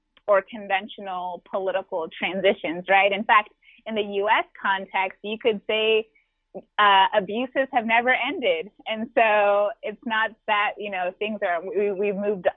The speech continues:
past these things. And so it's too, it's, it's too historical to engage in a substantive way. Indeed,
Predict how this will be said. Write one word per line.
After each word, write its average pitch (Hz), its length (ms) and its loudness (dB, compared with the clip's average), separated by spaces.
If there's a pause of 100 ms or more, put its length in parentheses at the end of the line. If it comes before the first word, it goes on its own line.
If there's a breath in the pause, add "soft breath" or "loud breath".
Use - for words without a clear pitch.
past 262 340 0 (160)
these 190 240 -6
things. 180 340 -6
And 180 200 -2
so 190 200 4
it's 170 160 0 (120)
too, 220 300 -2
it's, 190 400 -2
it's - 140 -2 (100)
too 247 120 4
historical 214 680 4 (400 soft breath)
to 233 80 0
engage 190 400 2
in 190 80 -10
a 185 160 -6
substantive 180 460 -4
way. 233 460 0 (320 soft breath)
Indeed, 208 640 -2